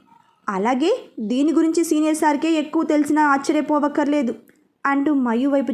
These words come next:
చూసి కన్ను కొట్టింది. "మరదే మరి, నా గురించి వాడికి ఏం తెలియదు, అందుకే సైక్ అంటాను వాడిని" అంటూ మూతి బిగించింది. బుజ్జి మామకి డౌట్ వచ్చి వెనక్కి తిరిగి చూసేసరికి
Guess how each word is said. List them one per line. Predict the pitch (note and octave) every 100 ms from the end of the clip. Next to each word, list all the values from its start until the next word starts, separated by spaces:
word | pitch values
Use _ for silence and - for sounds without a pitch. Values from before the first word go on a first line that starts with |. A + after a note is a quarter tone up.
| B3+
చూసి | C#4
కన్ను | G4+ F#4 F4+
కొట్టింది. | F4+ F4+ F4 E4 C#4+ - _ _ _ _ -
"మరదే | C#4 C4+ A#3 E4
మరి, | D#4+ G#3+ - _ _ _ _
నా | C4 C#4
గురించి | C4 C4+ C4+ C4+
వాడికి | A#3+ A#3+ A#3+
ఏం | B3 C#4+
తెలియదు, | D4+ B3+ C4 G#3 - - _
అందుకే | A#3 A#3+ C4 D4 -
సైక్ | - D4 D#4 D#4
అంటాను | B3+ A#3+ A3
వాడిని" | A3 G#3+ - - _ _ -
అంటూ | C4+ C4+
మూతి | D#4 A3+ A#3+ A#3+
బిగించింది. | A#3+ B3 C4+ C#4+ C4 A#3 - - - - _ _ _ _ -
బుజ్జి | A#3+ E4+ A#4+
మామకి | B4 G4+ F#4
డౌట్ | D4 A#3+ C#4 D4
వచ్చి | D4 D4 E4+
వెనక్కి | B3 C#4 D#4+
తిరిగి | D4+ B3+ A#3
చూసేసరికి | A3 C4 C4 C#4 C#4 A#4+